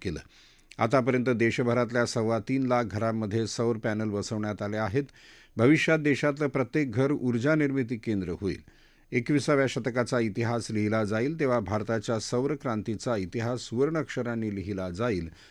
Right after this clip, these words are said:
असं प्रधानमंत्री म्हणाले. सौर पंपाद्वारे शेतकऱ्याला आत्मनिर्भर बनवण्याचा सरकारचा प्रयत्न असल्याचंही ते म्हणाले. देशातल्या गरीब,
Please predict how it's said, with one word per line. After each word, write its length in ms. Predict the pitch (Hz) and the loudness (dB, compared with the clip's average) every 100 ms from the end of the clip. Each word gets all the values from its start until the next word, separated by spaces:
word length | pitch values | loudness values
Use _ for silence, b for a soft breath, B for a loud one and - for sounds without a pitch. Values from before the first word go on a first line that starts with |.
| B | B
असं 180 | 117 139 | -6 -4
प्रधानमंत्री 640 | 117 104 98 104 95 85 85 | -4 -4 -6 -6 -8 -10 -10
म्हणाले. 380 | 76 92 69 - _ b b b b b b b | -6 -6 -6 -10 _ b b b b b b b
सौर 340 | - 151 170 | 4 6 6
पंपाद्वारे 680 | 165 165 160 165 165 160 165 | 6 2 4 2 4 2 2
शेतकऱ्याला 560 | 170 147 160 151 151 | 0 -2 0 2 2
आत्मनिर्भर 720 | 156 127 120 156 151 139 139 135 | 2 0 -2 0 0 2 2 2
बनवण्याचा 560 | 131 131 131 123 131 | 0 0 0 -2 -2
सरकारचा 580 | 117 110 110 113 - 113 | -2 -4 -2 -2 -2 -4
प्रयत्न 380 | 107 110 104 113 | -2 -4 -2 -4
असल्याचंही 580 | 101 113 107 - 101 101 | -6 -4 -4 -4 -6 -4
ते 140 | 107 | -6
म्हणाले. 360 | 98 113 127 135 B B B B B | -2 0 0 -2 B B B B B
देशातल्या 500 | 127 135 160 151 165 | 4 6 4 6 4
गरीब, 340 | 131 139 165 | 6 6 4